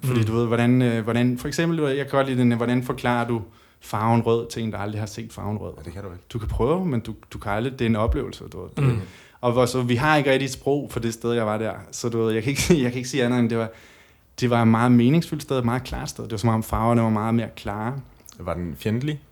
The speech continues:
Speaker 1: Nej, nej, slet ikke overhovedet. Nej, nej, nej. Slet
Speaker 3: Var
Speaker 1: ikke.
Speaker 3: det Bagheera?
Speaker 1: Bagheera?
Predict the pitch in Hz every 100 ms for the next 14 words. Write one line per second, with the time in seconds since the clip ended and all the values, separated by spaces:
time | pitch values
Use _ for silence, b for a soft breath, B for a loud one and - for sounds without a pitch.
0 | _ _ - 180 147 101 107 104 139 139
1 | 113 - 110 113 147 151 123 120 104 104
2 | - - - - - - - 156 139 90
3 | 85 71 - _ - 80 - 82 107 117
4 | - _ _ b b b b _ _ _
5 | - - - 123 160